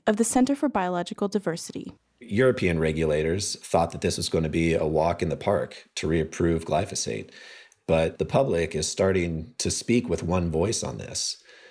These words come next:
Speaker 2: The anger and the uproar that's happening in Europe right now, you know, that decision will potentially affect people's health.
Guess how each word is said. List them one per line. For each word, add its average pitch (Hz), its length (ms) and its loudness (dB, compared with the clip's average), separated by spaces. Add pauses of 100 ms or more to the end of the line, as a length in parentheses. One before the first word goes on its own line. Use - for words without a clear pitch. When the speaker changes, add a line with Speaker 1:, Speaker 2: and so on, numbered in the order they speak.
(120)
Speaker 2:
The - 200 0
anger 98 540 4
and 76 280 -2
the 78 140 2
uproar 73 480 0
that's 67 220 -4
happening 78 440 0
in 71 100 -2
Europe 87 360 2
right 69 160 0
now, 67 400 -4 (160)
you 90 160 4
know, 73 220 4
that 87 440 0
decision 90 500 0
will 76 120 0
potentially 90 560 0
affect 87 340 0
people's 82 360 -2
health. - 500 -2